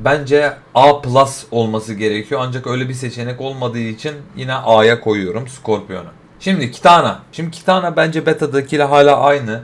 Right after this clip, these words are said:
Herhangi bir değişimi yok bana sorarsanız. Ki Kitana online'da çok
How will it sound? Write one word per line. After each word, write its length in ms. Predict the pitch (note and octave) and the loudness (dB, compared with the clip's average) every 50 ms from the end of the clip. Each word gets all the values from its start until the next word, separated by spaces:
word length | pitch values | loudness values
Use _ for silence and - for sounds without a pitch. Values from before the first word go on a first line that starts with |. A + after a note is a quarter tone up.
| - - | -12 -10
Herhangi 440 | A2 A2 A2+ A#2 A#2+ A#2+ A#2 A#2+ A2+ | -6 -4 -4 -4 -4 -4 -6 -6 -4
bir 320 | A#2 A#2 A2 F#2 E2+ - | -4 -4 -6 -6 -8 -8
değişimi 460 | A2 G#2+ G#2+ G#2+ G#2 - - A2+ A#2+ | -6 -6 -6 -6 -8 -8 -6 -4 -2
yok 300 | A#2+ A#2 G#2 G#2 - - _ _ _ _ _ _ | 0 0 0 -2 -4 -12 _ _ _ _ _ _
bana 180 | G2+ G2 G2 G2 | -8 -6 -6 -8
sorarsanız. 600 | - - G2+ F#2+ F#2+ F#2+ - - G2+ G#2+ - - - _ _ _ | -8 -8 -6 -6 -6 -6 -6 -8 -10 -10 -12 -14 -18 _ _ _
Ki 260 | - - F#3 F#3 - | -8 -6 -6 -6 -6
Kitana 400 | - - - E3 D#3+ D#3+ E3 D#3+ | -8 -4 0 0 0 2 0 0
online'da 560 | C3+ D3 C3+ B2+ C3 C3 C3 C#3+ C#3+ D#3 D3 | 0 0 0 0 -2 -2 -2 -2 -2 -4 -4
çok 280 | - - E3 - - - | -2 -2 -4 -4 -4 -6